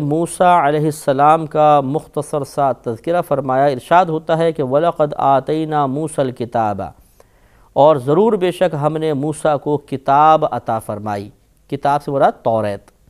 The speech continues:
"फ़ला तकुम फ़ी मिरयतिम मिन लिक़ाही,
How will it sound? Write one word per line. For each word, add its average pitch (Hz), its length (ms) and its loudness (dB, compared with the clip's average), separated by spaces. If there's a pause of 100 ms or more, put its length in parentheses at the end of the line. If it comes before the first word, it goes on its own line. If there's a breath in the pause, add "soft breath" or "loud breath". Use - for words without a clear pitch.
(440)
"फ़ला 170 320 4
तकुम 170 380 -6
फ़ी 156 300 -4
मिरयतिम 156 680 -4
मिन 156 260 -6
लिक़ाही, 123 760 0